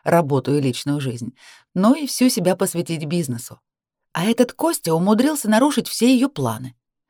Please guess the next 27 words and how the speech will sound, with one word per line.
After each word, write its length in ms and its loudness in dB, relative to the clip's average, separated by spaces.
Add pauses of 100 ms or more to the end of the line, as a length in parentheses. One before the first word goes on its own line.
(120)
И 120 2
даже 260 4
думать 300 4
она 200 4
стала 360 2
иначе 300 0
благодаря 460 2
ему 380 -2
же. 160 -16 (1120)
«Привет», 500 -2 (540)
забрал 360 2
у 60 0
неё 200 0
Костя 320 0
сумку 360 0
и 80 4
неожиданно 560 2
поцеловал 500 0
в 60 -12
щёку. 420 -10 (840)
Марина 340 2
даже 260 0
растерялась. 680 -2 (320)
Это 180 -2
было 220 2
что-то 260 0
новое. 480 0